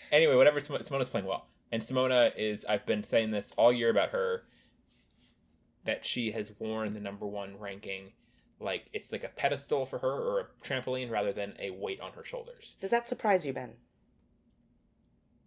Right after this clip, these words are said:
Speaker 1: I wouldn't have necessarily expected it, con-, given the sample size of previous women who've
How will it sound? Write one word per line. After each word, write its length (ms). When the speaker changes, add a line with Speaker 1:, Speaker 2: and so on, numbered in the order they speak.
Speaker 1:
I 120
wouldn't 280
have 160
necessarily 600
expected 420
it, 180
con-, 240
given 600
the 480
sample 320
size 420
of 260
previous 420
women 400
who've 220